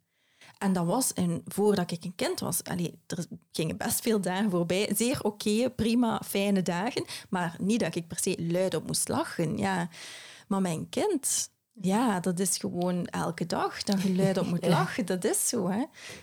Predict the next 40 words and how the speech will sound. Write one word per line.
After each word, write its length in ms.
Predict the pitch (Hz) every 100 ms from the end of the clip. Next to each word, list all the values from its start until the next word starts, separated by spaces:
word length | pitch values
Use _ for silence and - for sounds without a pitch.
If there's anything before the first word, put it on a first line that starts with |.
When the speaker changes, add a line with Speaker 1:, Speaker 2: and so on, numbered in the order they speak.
| -
Speaker 1:
En 400 | 196 190 190 180
dat 180 | 185 269
vind 220 | 269 262
ik 120 | 233
zo, 320 | - 214 214
dat 120 | 208 220
was 200 | 240 -
voor 140 | 214
mij 200 | 202 208
echt 140 | 202 -
wel 180 | 196
zo'n 340 | 185 185 185 185
gewaarwording 840 | - 190 175 185 220 214 208 196 180
van: 300 | 170 165 - - _ _ _ _
"Wow, 560 | - 180 190 214 170 170
dat 100 | 185
is, 260 | 175 - - -
dat 160 | 170
is 100 | 165
wel, 520 | - 185 220 190 175 - _ _ _ _
ja, 320 | - 175 208
dat 100 | 185
is 100 | 185
wel 100 | -
speciaal. 580 | - - - 170 240 226
Dat 120 | 190
is 80 | 185
wel 160 | - 196
een 60 | 185
heel 160 | 190
positieve 540 | 190 196 190 180 - 185
impact 380 | 196 190 185 -
op 100 | 170
je 80 | 180
leven, 360 | 185 269 202
eigenlijk." 360 | 185 202 208 - -
Speaker 2:
Kun 180 | 226 226
je 80 |
daar 160 | 208 202
dan 260 | 202 190